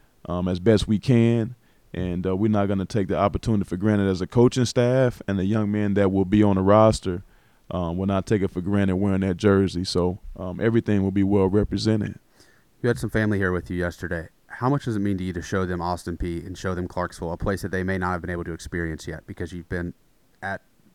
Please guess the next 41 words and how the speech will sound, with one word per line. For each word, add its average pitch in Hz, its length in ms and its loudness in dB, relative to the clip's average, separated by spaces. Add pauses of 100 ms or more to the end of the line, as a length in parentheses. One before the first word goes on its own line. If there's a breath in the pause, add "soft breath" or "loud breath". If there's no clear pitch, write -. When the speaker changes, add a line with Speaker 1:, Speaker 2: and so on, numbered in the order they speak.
(160)
Speaker 2:
Northwestern 107 420 -6
State, 107 280 -4
Missouri 104 340 -2
State? 80 260 -14 (800 soft breath)
Speaker 1:
I 160 60 0
want 175 240 -2
them 175 120 -2
to 131 80 0
take 139 240 2
it 123 80 4
all 113 300 6
in. 92 380 2 (480)
And, 95 380 -2
um, 95 180 0
you 113 60 2
know, 113 120 4
I 107 100 4
told 123 320 4
them, 92 200 0
"Don't, 110 280 2
don't 123 200 0
make 120 180 0
this 117 200 -2
about 95 280 2
me. 110 380 2
Don't 101 180 -2
make 101 140 0
it 101 80 0
about 92 280 2
my 92 140 2
past 101 380 2
experience. 104 720 -4 (520 soft breath)
Uh, 90 340 0
I - 20 -6
want 107 240 0
you 147 80 2
to 143 80 2
have 123 220 0
a 98 80 2
unique 117 500 4
experience 92 800 -2